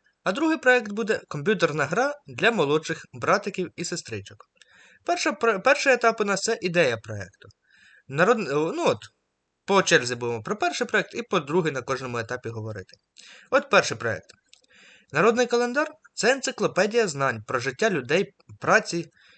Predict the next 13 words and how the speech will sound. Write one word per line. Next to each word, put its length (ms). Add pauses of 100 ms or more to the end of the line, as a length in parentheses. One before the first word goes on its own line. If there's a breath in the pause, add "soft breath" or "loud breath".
(100)
їхній 320
побут, 580
спосіб 440
життя, 480 (340 soft breath)
народну 400
мудрість, 600 (140)
природничі 580
явища. 480 (480 loud breath)
Ти 100
також 260
можеш 240
створити 400
календар, 500